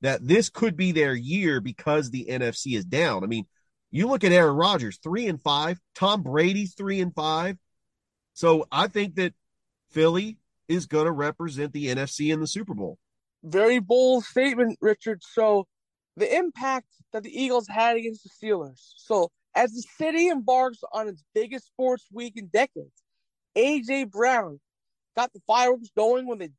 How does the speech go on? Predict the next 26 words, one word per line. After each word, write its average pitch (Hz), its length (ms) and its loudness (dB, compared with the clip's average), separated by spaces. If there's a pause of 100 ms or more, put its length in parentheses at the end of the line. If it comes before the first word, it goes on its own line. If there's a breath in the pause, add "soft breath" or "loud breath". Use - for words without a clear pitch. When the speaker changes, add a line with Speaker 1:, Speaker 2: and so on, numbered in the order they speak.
Speaker 2:
dominant 233 380 -4
performance 226 680 -6 (400)
to 170 60 -20
keep 262 220 -6
the 240 80 0
Philadelphia 247 640 2
Eagles 233 440 -4 (460)
to 214 80 -16
that 202 260 -2
unbeaten 208 580 -6
team 220 200 -8
in 202 60 -4
the 202 100 0
N 196 100 -4
F - 140 -12
L. 135 200 -2 (260)
Brown 214 460 2 (440)
finished 285 480 -2 (180)
with 240 140 -6
a 254 80 -2
career-high 247 1080 0 (380)
three 214 240 -8
touchdowns. 190 880 -6 (380)
Wow. 135 300 -2 (340)
A 180 40 -2
convincing 226 800 -2